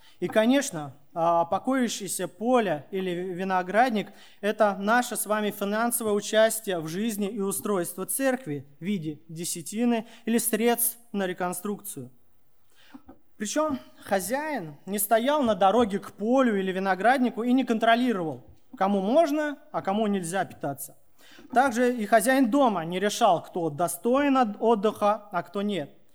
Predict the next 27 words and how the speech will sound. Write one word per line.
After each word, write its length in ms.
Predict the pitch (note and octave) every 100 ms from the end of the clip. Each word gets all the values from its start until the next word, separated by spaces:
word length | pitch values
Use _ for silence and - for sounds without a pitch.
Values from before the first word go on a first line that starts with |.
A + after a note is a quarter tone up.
| - -
Единственное, 540 | F3+ F#3+ E4 D#4+ A#3 G3+
что 180 | - A#3+
от 140 | G#3+
них 140 | G#3+
требовалось, 680 | - B3 D#4 D4+ C#4 C4 - -
это 400 | G#3+ A3 A#3 A3+ -
дать 380 | E3 G3 F#3+ -
покой, 540 | G#3+ G#3 G3+ F3 G3+ - -
а 120 | G3
все, 180 | - A3+
что 160 | - G3
дальше, 500 | G3+ A#3+ C4+ B3+ B3 -
предоставить 580 | F#3 G3 F#3+ G3+ G#3+ G#3
в 40 |
руки 260 | F#3+ F3 F#3
Божьи. 500 | F3+ A#3 F3+ C3 B2+ - - - - - - -
Так 200 | G#3 G3+
и 20 |
от 140 | A#3 B3
нас 260 | C#4 A#3+
не 80 | F#3
требуется 560 | - G3 B3+ A3+ - E3+
переживать 880 | - F#3 F3+ D#3+ E3+ F#3+ B3+ C4 B3+
и 80 |
мучить 320 | G3 B3 A#3+ -
себя 160 | G#3
вопросами: 640 | A3+ A3+ E3+ D3 - C3